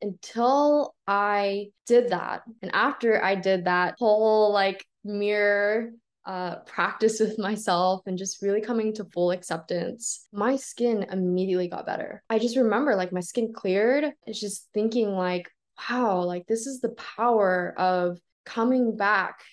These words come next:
and honoring your emotions, coming back and honoring yourself and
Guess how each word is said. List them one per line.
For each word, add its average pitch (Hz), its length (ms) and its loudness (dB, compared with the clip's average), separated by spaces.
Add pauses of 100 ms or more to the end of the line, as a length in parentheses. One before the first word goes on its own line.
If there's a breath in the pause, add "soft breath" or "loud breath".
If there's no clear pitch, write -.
(120 loud breath)
and 202 280 -6
honoring 196 920 -2 (400)
your 190 180 2
emotions, 180 760 0
coming 208 280 -4
back 208 240 0
and 196 120 -2
honoring 185 1040 -2
yourself 180 800 -2 (260 loud breath)
and 175 460 -4